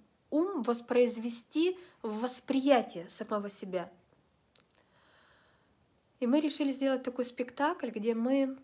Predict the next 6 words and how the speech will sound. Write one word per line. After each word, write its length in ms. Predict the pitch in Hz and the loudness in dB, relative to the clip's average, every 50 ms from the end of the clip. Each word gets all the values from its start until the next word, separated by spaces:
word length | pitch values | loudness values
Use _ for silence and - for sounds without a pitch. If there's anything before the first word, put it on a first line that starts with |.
| _ _ _ | _ _ _
проиграем, 840 | - 240 240 240 214 208 233 240 254 269 285 277 220 190 185 190 - _ _ _ _ _ _ _ _ _ _ _ _ _ _ _ _ _ _ _ _ _ _ _ _ _ _ _ _ | -2 0 0 0 0 0 -2 -2 0 0 0 -2 -2 -4 -6 -12 -16 _ _ _ _ _ _ _ _ _ _ _ _ _ _ _ _ _ _ _ _ _ _ _ _ _ _ _ _
чтобы 460 | - - - - 233 208 220 233 226 - - _ _ _ - | -20 -14 -8 -6 -4 -2 -2 -2 -2 -4 -14 _ _ _ -12
в 140 | - 208 233 | -6 -2 -2
этом 320 | 247 247 - 226 214 214 - - | -2 0 -2 -4 -4 -6 -10 -10
проучаствовал 1080 | - 226 226 233 240 233 233 - - 240 226 220 214 - - - 202 190 196 - 202 - _ _ _ _ _ _ _ _ _ _ _ _ _ _ _ _ _ _ - | -6 -4 -4 -4 -4 -4 -6 -6 -4 -4 -4 -4 -6 -10 -14 -14 -14 -12 -12 -14 -18 -20 _ _ _ _ _ _ _ _ _ _ _ _ _ _ _ _ _ _ -10
каждый, 640 | - 220 226 226 226 220 220 - - 180 165 160 | -8 -4 -4 -4 -4 -6 -8 -10 -12 -14 -14 -14